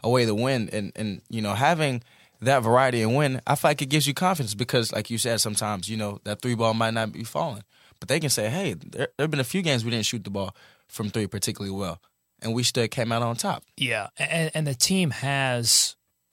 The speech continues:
Speaker 2: go-to plays. They have a, they have a more set offense, I think, than they did against the Heat. They were still trying to integrate, again, forty-six percent roster turnover,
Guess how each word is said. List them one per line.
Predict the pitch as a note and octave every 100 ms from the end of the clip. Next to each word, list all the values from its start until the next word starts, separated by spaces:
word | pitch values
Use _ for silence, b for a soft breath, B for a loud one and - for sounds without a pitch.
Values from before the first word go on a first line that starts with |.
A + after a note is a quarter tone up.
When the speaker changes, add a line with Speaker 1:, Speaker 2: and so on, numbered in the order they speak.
| C3+ A#2
Speaker 2:
go-to | B2+ C3+ B2 - B2 A2+
plays. | - C#3+ C#3 C3+ C3+ C3 A#2+ - -
They | B2
have | A#2+
a, | A2+ G#2+ -
they | B2 A#2+
have | A#2
a |
more | G#2+ A#2+ C3+
set | - - C3+ A#2+
offense, | A#2+ A#2+ A#2+ A#2 A#2
I | A2+
think, | - B2 A#2
than | A2
they | A2
did | A2 A#2
against | A2 A#2+ G#2+ -
the | G#2
Heat. | B2+ A#2+ A#2
They |
were | A2
still | A2+ - C3+ B2+
trying | - B2 A2
to | A2
integrate, | A#2+ A2+ A2 A2 G#2+
again, | G#2 G2 F2 -
forty-six | - A#2+ B2 - B2
percent | - A#2 A#2+ G#2+
roster | A2+ A2 - A2
turnover, | A2+ A2+ A2+ A2+ A2+